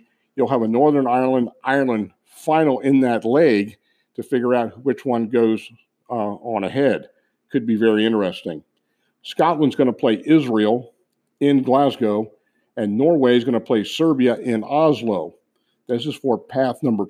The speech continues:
two. Again, these games are on March twenty-sixth. Path number three finds Georgia hosting Belarus at Tbilisi, and Northern Macedonia and Kosovo,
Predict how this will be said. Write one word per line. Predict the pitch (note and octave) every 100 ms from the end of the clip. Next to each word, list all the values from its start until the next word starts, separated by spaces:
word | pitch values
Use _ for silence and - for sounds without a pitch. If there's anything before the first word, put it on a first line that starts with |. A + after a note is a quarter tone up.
| -
two. | - D3 G#2 D#2+ _ _ _ _ _ _ _ _ _ _ _ _
Again, | B2+ A#2+ C3+ A#2+
these | A#2
games | B2+ B2+ B2
are | B2
on | A2+
March | A2+ A#2 -
twenty-sixth. | C#3+ B2 A#2+ B2+ G#2 - _ _ _ _ _ -
Path | D#3 D3+
number | D#3+ B2+
three | A#2+ - D#3+ D3
finds | C#3+ B2 A2 G#2
Georgia | C3+ D3+ D#3 D3+ C3+ - _ _ _
hosting | - D3+ D#3 A#2+ G#2
Belarus | C3+ C#3+ C#3 C#3 -
at | A#2 -
Tbilisi, | F#2+ A#2 D#3 D#3+ D#3+ D3+ _ _ _ _ _
and | G2 G2+
Northern | C3+ D3 C3+
Macedonia | C3+ A#2+ A2+ B2+ C3 B2
and | A2
Kosovo, | - E3+ D#3 B2 A2+ A2 G#2+